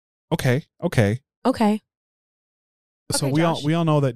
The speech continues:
Speaker 1: it takes dudes, like, fifteen minutes to get ready. Me personally, my thing to get ready, I take a shower, I put on deodorant, uh, I spray some cologne on. Uh,
Speaker 2: Maybe some beard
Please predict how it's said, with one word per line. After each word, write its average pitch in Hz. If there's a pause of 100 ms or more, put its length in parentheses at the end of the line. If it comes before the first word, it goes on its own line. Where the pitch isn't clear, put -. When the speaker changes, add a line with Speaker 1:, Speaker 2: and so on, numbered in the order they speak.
Speaker 1:
it 120
takes 131
dudes, 110
like, 95
fifteen 113
minutes 101
to 104
get 95
ready. 98 (380)
Me 143
personally, 101 (340)
my 139 (300)
thing 139
to 123
get 120
ready, 110
I -
take -
a -
shower, 117 (500)
I 104
put 143
on 139
deodorant, 110 (440)
uh, 92
I -
spray 123
some 131
cologne 117
on. 110 (720)
Uh, 208
Speaker 2:
Maybe 220
some 226
beard 202